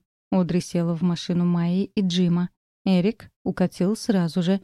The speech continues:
а за Кайлом и Лу приехал водитель. Я уже хотела вызвать себе такси, но Блейк остановил меня. "Может, поедем ко мне?" —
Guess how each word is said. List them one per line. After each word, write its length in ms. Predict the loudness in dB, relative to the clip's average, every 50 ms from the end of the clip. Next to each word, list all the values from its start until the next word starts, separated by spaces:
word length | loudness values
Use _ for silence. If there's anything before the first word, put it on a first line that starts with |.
| _ _ _ _ _
а 240 | 0 2 2 2 2
за 120 | 0 -2
Кайлом 480 | -2 -2 -4 -2 -2 0 0 0 0 0
и 40 |
Лу 180 | 0 -2 -2 -4
приехал 560 | -2 2 2 2 4 2 -2 -2 -2 -2 0
водитель. 560 | 2 0 0 0 -2 -2 0 -2 -2 -2 -2 -4 _ _ _ _ _ _ _ _ -4
Я 180 | 0 0 0
уже 220 | 2 2 0 0 -2
хотела 500 | -2 -6 -8 -2 0 0 2 2 0 0
вызвать 400 | 2 0 0 2 0 -2 -4 -6
себе 300 | -8 -8 -4 -4 -4 -4
такси, 440 | -4 -8 -8 -8 -8 -4 0 4
но 200 | 6 6 6 6
Блейк 320 | 4 2 0 0 0 -2 -4
остановил 500 | -4 -4 0 2 2 4 4 4 2 4
меня. 300 | 4 4 4 2 2 0 -4 _ _ _ _ _ _ _ _ _ _ _ _ _ _ _ 6
"Может, 480 | 6 8 8 6 4 0 -2 -4 -2
поедем 440 | 0 2 2 2 4 4 4 2 2
ко 140 | 2 2 4
мне?" — 240 | 4 4 4 2